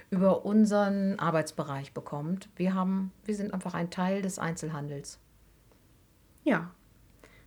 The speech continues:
Speaker 2: Wir haben uns gedacht, dass wir euch zuerst mal was über die Bedingungen erzählen wollen, die wir so haben. Also, mm, wir haben ja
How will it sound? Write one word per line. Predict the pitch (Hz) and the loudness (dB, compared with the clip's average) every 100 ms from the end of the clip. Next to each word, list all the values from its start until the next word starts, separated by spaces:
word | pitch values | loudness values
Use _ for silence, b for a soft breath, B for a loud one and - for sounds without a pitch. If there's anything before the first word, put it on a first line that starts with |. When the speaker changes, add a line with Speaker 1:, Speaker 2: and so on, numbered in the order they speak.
| _ | _
Speaker 2:
Wir | 240 226 | 4 6
haben | 233 | 6
uns | 220 226 220 - | 2 2 0 -2
gedacht, | - 185 202 196 196 | -6 -4 0 0 -2
dass | - 175 - | -4 -4 -2
wir | 185 170 165 165 - | 2 4 4 2 -2
euch | 170 175 | -4 -2
zuerst | - - 180 - | -6 -4 -4 0
mal | 190 185 | 2 2
was | 175 - - - - - - | 0 -4 -14 -16 -16 -14 -4
über | 196 175 175 160 165 160 | -2 2 2 4 0 -4
die | 165 | -12
Bedingungen | - 180 208 233 269 262 | -10 -4 2 4 6 4
erzählen | 247 240 - 262 262 254 | 0 -4 -2 2 2 2
wollen, | 247 254 262 262 - - - B B B B B B B B - - - | -2 -2 -4 -6 -14 -16 -16 B B B B B B B B -10 -10 -2
die | 247 240 240 240 233 - - - - _ _ _ - - - - - | 2 4 4 4 0 -8 -14 -16 -18 _ _ _ -12 -12 -14 -16 -4
wir | 240 226 | -2 0
so | 233 226 226 226 226 - | 0 0 0 -2 -8 -2
haben. | 240 240 240 | 2 2 2
Also, | 202 196 196 185 B B B B B - _ | 2 0 0 -6 B B B B B -20 _
mm, | 214 196 196 196 | 4 6 4 2
wir | 208 202 | 2 2
haben | 208 | 2
ja | 202 180 175 175 | 4 6 4 2